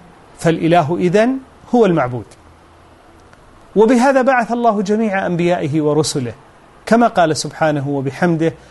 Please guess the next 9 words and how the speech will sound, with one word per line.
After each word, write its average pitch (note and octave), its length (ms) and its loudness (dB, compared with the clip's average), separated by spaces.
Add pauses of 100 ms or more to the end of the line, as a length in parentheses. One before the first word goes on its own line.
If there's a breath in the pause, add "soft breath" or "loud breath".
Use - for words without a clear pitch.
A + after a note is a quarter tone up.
(200 loud breath)
"وما F#3+ 380 2
أرسلنا G3 520 -2
من D#3+ 140 -2
قبلك E3 460 -4
من D#3 120 -2
رسول C3+ 540 -4 (580)
إلا B3+ 420 4
نوحي A3+ 600 0
إليه D#3+ 500 0